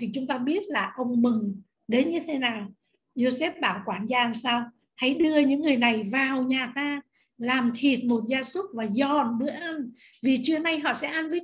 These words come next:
ta." Đâu có ai đi mua lúa mà giờ lại được vô nhà quan, rồi lại được, được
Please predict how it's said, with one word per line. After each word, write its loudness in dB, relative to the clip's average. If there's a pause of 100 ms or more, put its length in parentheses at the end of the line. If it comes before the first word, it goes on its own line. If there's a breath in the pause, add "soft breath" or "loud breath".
ta." -4 (500)
Đâu 6
có -4
ai 0
đi 6
mua 6
lúa 6
mà 2
giờ 4
lại 2
được 0
vô 4
nhà 0
quan, -2 (400 soft breath)
rồi 4
lại 2
được, 4
được 2